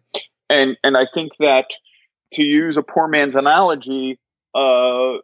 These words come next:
the world started at intranets when the internet, you know, H T T P and T C P I P was growing up. But once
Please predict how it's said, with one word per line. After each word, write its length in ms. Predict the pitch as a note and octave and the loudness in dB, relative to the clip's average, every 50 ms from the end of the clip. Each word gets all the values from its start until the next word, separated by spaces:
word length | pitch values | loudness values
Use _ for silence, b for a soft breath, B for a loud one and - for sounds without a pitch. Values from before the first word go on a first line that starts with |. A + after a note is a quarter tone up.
| _ _ | _ _
the 140 | C#3 C3+ C3+ | -4 -4 -4
world 480 | B2+ C3 D3 E3 E3 D#3+ E3+ D#3+ D3 | -2 -2 -2 0 2 2 0 -2 -6
started 580 | - - - E3+ E3+ F3+ F#3 D3+ C#3+ C#3 C#3 C#3 | -12 -8 -2 0 0 0 2 2 2 2 2 2
at 220 | C3 A2+ A#2 - - _ - | 2 0 0 -2 -6 _ -8
intranets 880 | E3+ F#3+ G#3 G3 - - F3 D3 B2 A#2+ - - - - - - - - - _ _ _ _ _ _ _ _ _ _ _ | -6 -4 -4 -6 -2 -2 0 2 2 0 0 -2 -6 -12 -12 -12 -12 -14 -16 _ _ _ _ _ _ _ _ _ _ _
when 380 | C#3 C3+ C3+ C#3+ C#3+ C#3 C#3 | -8 -2 0 2 2 2 2
the 180 | C#3 C3+ C3 - - | 0 -2 -4 -4 -4
internet, 680 | F#3 F#3+ G3+ F#3+ - F#3 D3+ C3+ B2+ C#3 D#3+ - - - - - _ _ _ _ | -4 -2 -2 -4 -4 -4 -2 0 0 0 0 -2 -8 -16 -20 -20 _ _ _ _
you 140 | - C#3 C#3 | -14 -10 -8
know, 160 | B2+ B2+ C3 | -4 0 0
H 240 | C3+ C3+ - - - | 0 0 -2 -6 -8
T 100 | - D3 | -8 -8
T 60 | C#3 | -4
P 200 | - D#3+ D#3 D3+ | -2 0 0 0
and 80 | C#3+ C3+ | 0 -2
T 80 | - C#3+ | -4 -10
C 140 | B2+ - C3+ | -10 -10 -12
P 240 | - - C#3 C#3 B2+ | -4 0 2 2 2
I 80 | A#2+ A#2 - | 2 0 -2
P 140 | - G3 F#3+ | -2 -2 0
was 220 | D#3 C3 B2+ A#2 | 0 0 -2 -4
growing 400 | A#2 A2 - C#3 C#3 C3 B2+ B2+ | -4 -2 0 0 2 0 0 0
up. 260 | C#3 F3+ F3 C#3+ - - _ B B B B B B _ _ _ | 2 2 2 0 -2 -6 _ B B B B B B _ _ _
But 300 | D#3 D3+ C#3+ B2+ - - - _ _ _ _ _ | 0 2 2 0 -2 -6 -16 _ _ _ _ _
once 720 | - D#3 D3+ D#3 D#3 E3+ F#3+ F#3+ G3 - - - - - | -12 -10 -10 -8 -4 -4 -4 -4 -4 -8 -12 -16 -16 -16